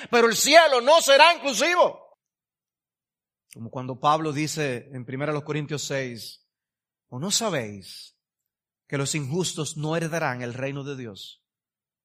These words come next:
No os dejéis engañar, ni los inmorales, ni los idólatras, ni los adúlteros,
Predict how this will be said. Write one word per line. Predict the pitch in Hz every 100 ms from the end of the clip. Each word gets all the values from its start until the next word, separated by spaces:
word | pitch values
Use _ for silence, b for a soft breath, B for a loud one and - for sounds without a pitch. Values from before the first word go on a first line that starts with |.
| _
No | 127 127
os | 143 143
dejéis | 165 160 165 165
engañar, | 165 170 165 170 131 113 131 _ _ _ _ _ -
ni | 117 165
los | 202 180
inmorales, | 190 175 156 147 147 147 143 - 113
ni | 131 202
los | 220 202
idólatras, | 165 151 151 147 151 147 -
ni | 135 214
los | 220 -
adúlteros, | 156 156 147 147 143 147